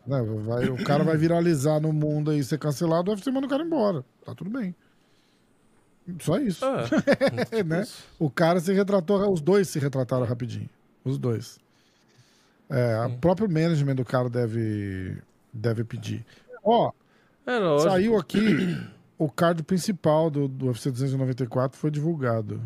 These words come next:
Speaker 1: Vamos ver. É, Nassourdine Imavov contra Ikran Aliskerov. Magomed Ankalaev
Speaker 2: Uhum.
Speaker 1: contra Johnny Walker.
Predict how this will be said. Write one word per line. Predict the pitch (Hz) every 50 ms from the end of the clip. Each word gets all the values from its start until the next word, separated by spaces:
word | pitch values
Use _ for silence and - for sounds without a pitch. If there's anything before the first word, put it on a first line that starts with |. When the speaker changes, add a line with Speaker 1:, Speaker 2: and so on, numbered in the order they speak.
| 113
Speaker 1:
Vamos | 117 127 127 120 113
ver. | 110 151 185 185 - _ _ _ _ _ _ _ _ _ _ _ _ _ _ _ _ _ _ _ _ _ _ _ _ _ _ _ _ _ _ _ _ _ _ _
É, | - 131 120 120 120 120 120 120 120 120 120 117 117 117 117 113 113 113 113 110 110 107 107 107 107 107 107 - - _ _ _ _ _ _ _ _ _ _ _ _ _ _ _ _ _ _ _ _ _ _ _ _ _ _ _ _ _ _ _ _ _ _ _ _ _ _ _ _ _ _ _ _
Nassourdine | 165 151 147 151 160 185 208 233 - - - 233 202 175 170 196 202 196 185 185 180
Imavov | 175 175 170 160 135 147 156 151 151 139 123 135 131
contra | - - 147 143 131 120 - 143 139 135 131 131 131
Ikran | 135 143 165 185 175 - - - 165 165 156 151 147
Aliskerov. | 143 143 139 131 117 - - 127 120 117 113 120 160 190 202 233 247 - _ _ _ _ _ _ _ _ _ _ _ _ _ _ _ _ _ _ _ _ -
Magomed | 143 135 143 151 160 185 208 233 208 220 220 202 202 196 190 185 165 165
Ankalaev | 175 175 175 160 - 165 151 147 147 143 143 143 139 131 127 117 120
Speaker 2:
Uhum. | 123 117 -
Speaker 1:
contra | - - 143 143 143 131 135 123
Johnny | 113 127 135 131 127
Walker. | 120 110 110 110 120 139 - - 208 226